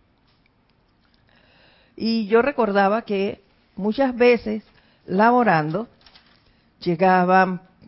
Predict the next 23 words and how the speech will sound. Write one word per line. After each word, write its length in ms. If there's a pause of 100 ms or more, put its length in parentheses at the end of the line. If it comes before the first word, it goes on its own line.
(140)
eh, 400 (140)
los 160
compañeros, 680 (880)
y 80
si 160
tú 160
estabas 600 (840)
haciendo 580
algo, 400 (340)
estabas 300
distraída, 1000 (800)
y 100
esto 200
no 120
solo 320
pasa 320
en 80
las 140
oficinas, 640
también 320
pasa 380
en 100
las, 140